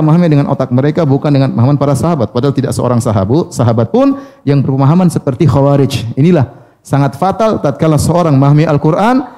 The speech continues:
dengan meninggalkan pemahaman para salaf. Saya kasih contoh ini, Mas. Saya contoh sederhana. Ini orang Arab, ngerti Al-Quran, ngerti bahasa Arab, tapi dia paham pakai otaknya sendiri.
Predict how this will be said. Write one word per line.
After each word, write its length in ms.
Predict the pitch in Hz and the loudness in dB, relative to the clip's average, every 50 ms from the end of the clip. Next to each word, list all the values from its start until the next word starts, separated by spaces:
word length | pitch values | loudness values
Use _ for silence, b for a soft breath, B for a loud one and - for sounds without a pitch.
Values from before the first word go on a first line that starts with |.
| - _ | -20 _
dengan 320 | - 131 135 151 185 208 202 | -6 -2 0 2 2 2 2
meninggalkan 720 | 185 170 165 156 156 160 185 202 214 - 240 262 254 202 | 4 4 4 4 4 4 2 2 0 0 0 2 2 2
pemahaman 420 | 185 160 156 143 156 170 185 185 | 2 2 2 2 2 2 2 2
para 220 | 156 151 147 143 123 | 2 2 0 0 0
salaf. 560 | 123 117 113 110 98 - - - - - - _ _ _ _ _ _ _ _ _ _ _ _ _ _ _ _ _ _ _ _ _ _ _ _ _ _ - - - - | 0 2 0 0 0 -2 -6 -10 -20 -20 -20 _ _ _ _ _ _ _ _ _ _ _ _ _ _ _ _ _ _ _ _ _ _ _ _ _ _ -16 -14 -12 -8
Saya 160 | - 190 196 | -6 -4 -2
kasih 240 | 190 185 160 160 - | 0 0 0 0 2
contoh 200 | 196 190 170 170 | 0 0 2 2
ini, 120 | 165 147 127 | 2 2 0
Mas. 120 | 127 - | 0 0
Saya 80 | 151 151 | 0 -2
contoh 320 | - 165 143 127 120 165 | 0 0 0 0 0 0
sederhana. 560 | 180 - 143 139 135 123 120 120 135 175 - - | 0 0 2 2 2 2 2 2 2 0 0 0
Ini 160 | - 156 165 | 0 0 2
orang 200 | 151 135 135 131 | 2 0 0 0
Arab, 360 | 127 120 139 156 190 - - | 0 0 0 -2 -2 -2 -2
ngerti 240 | 135 135 127 - 139 | -2 -2 0 0 0
Al-Quran, 520 | 131 127 127 127 123 - 123 151 202 220 - - _ _ | 0 0 0 0 0 0 0 0 0 0 -2 -6 _ _
ngerti 200 | - 127 123 104 127 | -4 -2 0 0 0
bahasa 280 | 127 120 113 - 120 123 | 2 2 2 2 0 0
Arab, 520 | 123 160 196 220 - - - - - _ | 2 0 0 -2 -4 -8 -16 -20 -8 _
tapi 200 | 139 139 - 151 | -4 -2 0 0
dia 120 | 160 151 | 0 0
paham 200 | - 160 165 160 | 2 2 2 2
pakai 200 | 143 139 131 151 160 | 2 2 2 2 2
otaknya 600 | 147 135 147 - 147 185 220 - - - _ _ _ | 0 0 0 0 0 0 0 -2 -4 -12 _ _ _
sendiri. 600 | - 160 202 262 269 202 165 175 160 - - - | 0 2 4 4 4 4 2 0 -2 -8 -18 -20